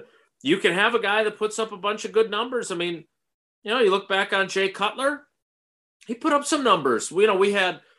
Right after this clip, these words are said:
Tausch and I had Brian Urlacher on the show, and Urlacher said the same thing. I mean, how many people from these other organizations that you continue to beat like a drum have to tell you, "Don't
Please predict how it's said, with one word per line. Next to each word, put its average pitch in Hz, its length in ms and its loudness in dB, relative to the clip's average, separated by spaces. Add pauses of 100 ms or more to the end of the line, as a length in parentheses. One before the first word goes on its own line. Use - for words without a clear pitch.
(120)
Tausch 190 300 0
and 175 80 -4
I 170 140 0
had 170 260 -2
Brian 180 300 -2
Urlacher 160 580 0
on 101 120 -8
the 98 60 -16
show, 87 400 -12 (460)
and 120 160 -4
Urlacher 165 580 0
said 185 220 -4
the 185 60 -6
same 190 280 -4
thing. 240 140 -4
I 208 40 -4
mean, 190 120 -4
how 254 300 -2
many 330 240 -4
people 208 640 -6 (580)
from 208 200 2
these 202 220 -2
other 202 320 4
organizations 185 1040 -2
that 147 200 4
you 160 100 0
continue 185 500 -2
to 165 80 2
beat 165 300 -2
like 165 180 2
a - 80 0
drum 120 560 0 (1080)
have 240 280 2
to 233 100 2
tell 233 320 2
you, 175 460 0 (600)
"Don't 214 380 0